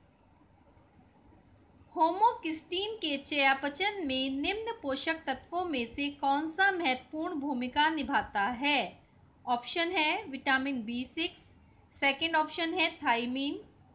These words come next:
third option है vitamin B twelve और fourth option है folate,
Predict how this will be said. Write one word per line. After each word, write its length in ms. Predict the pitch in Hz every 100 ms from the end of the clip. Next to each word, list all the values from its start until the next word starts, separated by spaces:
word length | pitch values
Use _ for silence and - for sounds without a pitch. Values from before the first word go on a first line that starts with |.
| - - _
third 280 | 320 320 339
option 400 | 320 320 349 339
है 160 | 349 359
vitamin 540 | 294 277 269 269 254
B 220 | 202 226 240 -
twelve 340 | 294 302 349 403 - _ - 247
और 100 | 240 -
fourth 280 | 330 381 381
option 460 | 320 - - 285 302
है 100 | 294 294 -
folate, 580 | 240 233 247 302 330